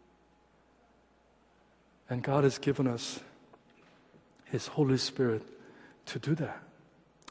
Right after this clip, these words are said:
Let me finish it off with <coughs> just second part of, uh, uh, what authentic Christian, uh, look like. To me, um, when you think about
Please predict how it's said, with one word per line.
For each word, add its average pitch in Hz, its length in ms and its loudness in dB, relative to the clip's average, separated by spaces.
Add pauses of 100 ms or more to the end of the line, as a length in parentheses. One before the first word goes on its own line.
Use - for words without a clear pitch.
Let 196 140 8
me 226 80 12
finish 190 380 4
it 156 60 0
off 151 260 2
with 135 160 6 (720)
<coughs> - 100 12 (1400)
just - 160 4
second 185 300 6
part 156 220 4
of, 143 140 6
uh, 127 160 6 (500)
uh, 127 160 0
what 131 320 0
authentic 131 480 4
Christian, 123 500 0 (400)
uh, 123 80 -2
look 139 320 4
like. 117 240 -4 (1080)
To 175 120 6
me, 196 420 12 (1000)
um, 135 340 2 (1900)
when 151 160 6
you 160 80 8
think 220 260 8
about 165 600 8